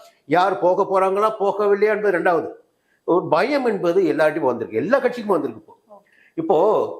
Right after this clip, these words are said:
எல்லாருக்கும் என்னுடைய வேண்டுகோள் என்னன்னா, இந்த யோகம் இவருக்கு இருக்கு, இவருக்கும் அரசியல் யோகம் இருக்கு, பதவிக்கு வரக்கூடிய யோகம் இருக்கு. இந்த யோகம் இருப்பது போலதான் எல்லா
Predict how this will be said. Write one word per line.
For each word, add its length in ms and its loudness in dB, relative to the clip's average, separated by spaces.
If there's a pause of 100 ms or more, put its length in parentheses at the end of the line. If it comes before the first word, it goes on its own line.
(340)
எல்லாருக்கும் 500 0
என்னுடைய 320 2
வேண்டுகோள் 400 -2
என்னன்னா, 280 0 (720)
இந்த 380 2
யோகம் 460 2
இவருக்கு 340 0
இருக்கு, 280 -6 (880)
இவருக்கும் 380 0
அரசியல் 280 0
யோகம் 260 0
இருக்கு, 300 -2 (520)
பதவிக்கு 480 0
வரக்கூடிய 460 0
யோகம் 180 0
இருக்கு. 320 -4 (600)
இந்த 220 0
யோகம் 480 2
இருப்பது 420 0
போலதான் 400 2
எல்லா 420 0